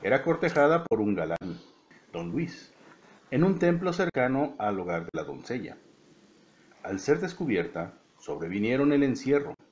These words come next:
la amenaza de enviarla a un convento y, lo peor de todo, casarla en España con un viejo y rico noble, con lo que además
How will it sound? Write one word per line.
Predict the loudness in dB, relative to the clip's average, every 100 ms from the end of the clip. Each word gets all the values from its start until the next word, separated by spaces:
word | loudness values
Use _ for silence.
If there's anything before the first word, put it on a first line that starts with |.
| _ _ -6
la | -2
amenaza | 0 -2 -2 -4 -4 -4
de | -4
enviarla | -4 -4 -4 -2 -4
a | -4
un | -8
convento | -8 -8 -8 -8 -4 -6 -6 -14 _ _ _ _ _
y, | -2 2
lo | 0
peor | 0 -2 -2
de | -4
todo, | -2 -2 -2 -10 -20 _ _
casarla | -4 0 -2 -2 -4 -6
en | -8
España | -10 -2 0 2 0 -4 -16 _ _
con | -6 0
un | 2
viejo | 4 4 4 0 0
y | -4
rico | -4 -2 0
noble, | 0 -2 -4 -6 -8 _ _ _ _ _
con | -2 2 6
lo | 6
que | 4
además | 0 0 -2 -2 -8 -20